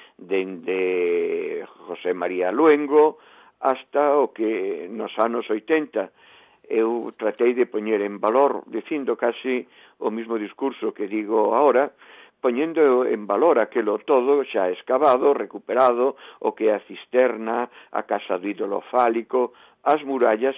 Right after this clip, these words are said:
e logo as novísimas, eh, excavacións que tanto aportaron, feitas por sistemas, eh, moi maduros, científicos, de forma interdisciplinar,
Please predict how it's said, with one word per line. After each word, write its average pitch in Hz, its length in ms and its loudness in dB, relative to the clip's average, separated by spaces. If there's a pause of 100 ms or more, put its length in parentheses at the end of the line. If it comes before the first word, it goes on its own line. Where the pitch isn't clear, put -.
(320)
e 139 120 4
logo 175 320 4
as 135 80 -6
novísimas, 131 920 0 (380)
eh, 101 560 2
excavacións 143 720 2 (340)
que 110 140 0
tanto 127 580 0
aportaron, 123 800 0 (380)
feitas 110 400 0 (240)
por 98 160 -4
sistemas, 110 800 0 (400)
eh, 98 400 0
moi 117 320 -2
maduros, 127 720 2
científicos, 117 720 -4 (400)
de 95 100 -2
forma 107 380 0
interdisciplinar, 107 1040 -2